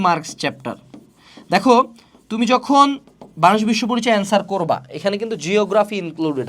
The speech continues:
আমরা এখন যে চ্যাপ্টারগুলো পড়বো, এগুলো হলো জিওগ্রাফি রিলেটেড চ্যাপ্টার্স। So জিওগ্রাফি যখনই আসবে, যে যেমন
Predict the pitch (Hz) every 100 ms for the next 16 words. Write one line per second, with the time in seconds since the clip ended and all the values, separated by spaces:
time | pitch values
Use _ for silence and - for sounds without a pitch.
0 | 131 156 160 175 180 185 180 180 180 185
1 | 202 302 - - _ - 180 208 156 165
2 | 220 185 190 185 180 127 - 147 165 165
3 | 156 - - - 165 160 147 - - _
4 | - _ - 143 131 214 247 247 247 254
5 | 202 196 233 220 180 156 131 131 - -
6 | - - 214 202 202